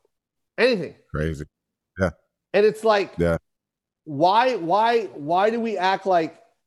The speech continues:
Speaker 1: not we, I don't, but why when
Speaker 2: Mm-hmm.
Speaker 1: people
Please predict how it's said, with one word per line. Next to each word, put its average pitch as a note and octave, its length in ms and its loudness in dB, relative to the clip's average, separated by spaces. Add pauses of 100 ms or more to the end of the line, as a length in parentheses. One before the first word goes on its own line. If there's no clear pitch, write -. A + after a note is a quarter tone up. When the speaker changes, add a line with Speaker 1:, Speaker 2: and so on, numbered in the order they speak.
(640)
Speaker 1:
not E3 240 -6
we, A#2 320 -2
I C3 180 2
don't, G#2 320 -6 (540)
but D3+ 100 0
why G#3 320 0
when G#3 220 0
Speaker 2:
Mm-hmm. E3 80 -8
Speaker 1:
people F3+ 640 -4